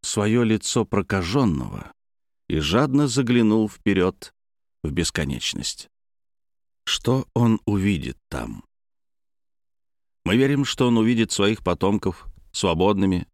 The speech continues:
разумными и сильными волей. Эту страшную и радостную книгу написал Анри Барбюс, человек, лично переживший весь ужас войны,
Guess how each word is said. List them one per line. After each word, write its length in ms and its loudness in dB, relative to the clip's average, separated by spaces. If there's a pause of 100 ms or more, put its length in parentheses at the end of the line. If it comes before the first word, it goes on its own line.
(240)
разумными 680 2
и 160 -4
сильными 520 0
волей. 440 -4 (1080)
Эту 280 0
страшную 640 0
и 20 4
радостную 520 0
книгу 280 0
написал 480 0
Анри 260 2
Барбюс, 540 0
человек, 440 -2
лично 420 0
переживший 640 0
весь 280 0
ужас 320 -4
войны, 460 -2